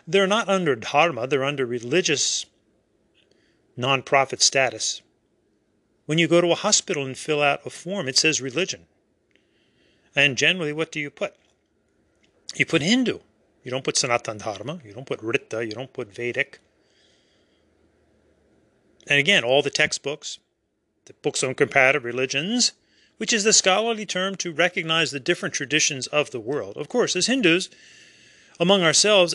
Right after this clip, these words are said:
dharma is the better word, but if we don't use religion, we're being disingenuous, we're being dishonest. We would have to then deny all of our incorporations. Hmm? And when you file a discrimination suit, it's not on dharma, it's a re-,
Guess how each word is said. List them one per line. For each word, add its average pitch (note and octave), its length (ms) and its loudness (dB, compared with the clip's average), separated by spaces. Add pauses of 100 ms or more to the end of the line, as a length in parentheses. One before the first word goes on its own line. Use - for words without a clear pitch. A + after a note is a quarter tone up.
dharma G3 440 2
is E3 280 -2
the C3+ 100 -4
better D#3 440 -2
word, C#3 480 -2
but D#3+ 220 0
if D#3+ 160 -2
we D#3+ 80 0
don't F#3 280 -2
use F3+ 220 -2
religion, D3+ 380 -2
we're D3 100 2
being E3+ 300 0
disingenuous, D3 640 0
we're B2+ 60 -10
being D#3 220 -6
dishonest. B2 640 -10 (840)
We C#3+ 80 -4
would C3+ 120 2
have C#3+ 200 2
to C#3+ 100 0
then C3+ 420 2 (680)
deny C#3 320 0
all D#3+ 200 0
of B2 100 -6
our B2 140 0
incorporations. B2 920 -4
Hmm? D#3 140 -16 (800)
And E3 180 4
when E3 100 6
you D3+ 100 6
file D#3+ 420 4
a C#3+ 80 4
discrimination E3+ 640 -2
suit, D3+ 300 -4
it's D3+ 180 -4
not F3+ 240 -4
on D3+ 360 -8 (140)
dharma, D3 380 2
it's C#3 220 -4
a C#3 60 -6
re-, C3+ 220 -8